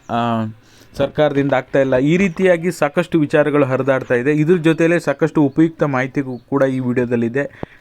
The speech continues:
ದಯವಿಟ್ಟು ಪೂರ್ತಿ ವಿಡಿಯೋ ನೋಡಿ. ಹಾಗೆ ಹೊಸದಾಗಿ ಚಾನಲ್ ನೋಡ್ತಿದ್ದೀರಾ ಅಂದರೆ ಸಬ್ಸ್ಕ್ರೈಬ್ ಮಾಡ್ಕೊಳ್ಳಿ. ಪ್ರತಿಯೊಬ್ಬರು ವಿಡಿಯೋಕ್ಕೆ ಒಂದು ಲೈಕ್ ಕೊಡುವ ಮೂಲಕ ಸಪೋರ್ಟ್ ಮಾಡಿ. ಓಕೆನಾ? ಬನ್ನಿ ವಿಡಿಯೋನ ಸ್ಟಾರ್ಟ್ ಮಾಡೋಣ. ಈಗ ನೀವು ಗಮನಿಸ್ತಾ ಇರ್ಬೋದು, ಈಗ ಬೇರೆ ಬೇರೆ YouTube-ಗಳಲ್ಲಿ ಸಾಕಷ್ಟು ಮಾಹಿತಿಯನ್ನು ಈಗ ಹಾಕ್ತಾನೇ ಇದ್ದಾರೆ.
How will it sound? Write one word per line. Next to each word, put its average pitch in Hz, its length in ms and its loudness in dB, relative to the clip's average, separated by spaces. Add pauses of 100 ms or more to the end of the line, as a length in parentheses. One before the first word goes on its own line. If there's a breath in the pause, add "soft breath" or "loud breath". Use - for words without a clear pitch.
(100 loud breath)
ದಯವಿಟ್ಟು 151 340 0
ಪೂರ್ತಿ 160 340 0
ವಿಡಿಯೋ 147 340 4
ನೋಡಿ. 139 340 -2
ಹಾಗೆ 131 260 0
ಹೊಸದಾಗಿ 131 360 0
ಚಾನಲ್ 135 260 -2
ನೋಡ್ತಿದ್ದೀರಾ 127 480 0
ಅಂದರೆ 127 180 0
ಸಬ್ಸ್ಕ್ರೈಬ್ 143 580 0
ಮಾಡ್ಕೊಳ್ಳಿ. 139 440 -2 (400 loud breath)
ಪ್ರತಿಯೊಬ್ಬರು 180 440 2
ವಿಡಿಯೋಕ್ಕೆ 160 320 4
ಒಂದು 143 120 2
ಲೈಕ್ 139 200 0
ಕೊಡುವ 135 240 2
ಮೂಲಕ 120 300 0 (180)
ಸಪೋರ್ಟ್ 110 420 -4
ಮಾಡಿ. 85 220 -8 (140)
ಓಕೆನಾ? 147 280 -2
ಬನ್ನಿ 165 240 2
ವಿಡಿಯೋನ 180 340 2
ಸ್ಟಾರ್ಟ್ 156 340 -4
ಮಾಡೋಣ. 151 220 0 (100)
ಈಗ 151 200 -2 (880 loud breath)
ನೀವು 175 140 2
ಗಮನಿಸ್ತಾ 175 520 2
ಇರ್ಬೋದು, 160 320 2
ಈಗ 160 220 2 (160)
ಬೇರೆ 147 300 2
ಬೇರೆ 160 260 2
YouTube-ಗಳಲ್ಲಿ 151 920 2
ಸಾಕಷ್ಟು 160 640 -2
ಮಾಹಿತಿಯನ್ನು 151 540 0
ಈಗ 143 300 2
ಹಾಕ್ತಾನೇ 139 720 0
ಇದ್ದಾರೆ. 139 640 -4